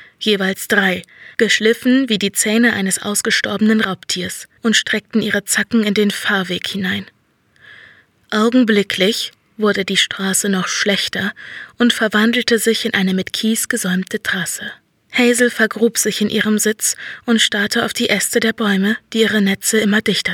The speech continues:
zogen. Zwischen den vom hellen Scheinwerferlicht weiß gestrichenen Zweigen thronte ein dunkler Nachthimmel. Vereinzelt sah sie Schatten,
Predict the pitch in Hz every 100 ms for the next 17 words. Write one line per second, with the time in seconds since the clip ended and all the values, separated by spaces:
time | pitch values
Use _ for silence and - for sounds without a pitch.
0 | - - 190 185 208 - _ _ _ _
1 | - - 247 240 247 226 226 - 208 208
2 | 220 208 - 214 220 208 202 214 208 -
3 | 208 208 233 - 202 - 202 190 196 190
4 | - 208 190 196 226 240 - - - -
5 | - - 240 262 - 208 220 233 214 202
6 | 190 - - 180 202 - _ _ _ _
7 | _ _ - - - _ _ _ _ _
8 | - 247 - 240 254 175 - - - 180
9 | 196 180 - 196 - - -